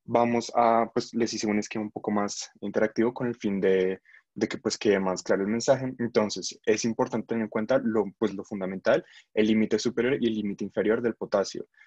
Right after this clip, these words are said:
Cinco punto dos es el límite superior y tres coma tres es el límite inferior. Entonces, si se tienen niveles de potasio mayores a cinco punto dos, no administra potasio y se comienza la insulina. Por el contrario, si baja el potasio después de la administración de insulina,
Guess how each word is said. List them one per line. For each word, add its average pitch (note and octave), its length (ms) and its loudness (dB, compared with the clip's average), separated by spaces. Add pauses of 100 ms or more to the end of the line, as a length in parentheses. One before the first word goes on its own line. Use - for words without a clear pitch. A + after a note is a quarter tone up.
(120)
Cinco A#2 280 0
punto B2 300 2
dos D#3 440 0
es - 160 -2
el G#2+ 100 2
límite G#2+ 220 0
superior B2 400 -4
y A2+ 60 -2
tres G#2 240 -2
coma G#2+ 160 -6
tres - 320 -4
es G2+ 140 -8
el F#2+ 60 -2
límite F#2+ 260 -6
inferior. A2+ 400 4
Entonces, G#2 500 -2
si - 280 -8
se A2 120 -4
tienen A#2 320 -2
niveles A#2+ 300 -2
de G#2+ 80 -4
potasio G2+ 580 -4
mayores G#2 580 0
a G2+ 80 -4
cinco G#2+ 320 -4
punto A#2 240 -2
dos, D#3+ 300 0 (340)
no A2+ 160 2
administra G#2+ 420 0
potasio A#2+ 440 -2
y C#3 180 -4
se A#2+ 160 -2
comienza G2 440 -4
la F2+ 80 -8
insulina. F#2+ 420 -6 (440)
Por G#2 180 4
el G2 40 0
contrario, G2 460 0
si - 200 -4
baja G2+ 280 2
el G#2+ 80 -2
potasio A#2 520 0
después G#2 360 -4
de G2+ 60 0
la G2 60 0
administración G#2 520 -6
de G#2 60 -10
insulina, C3 460 -4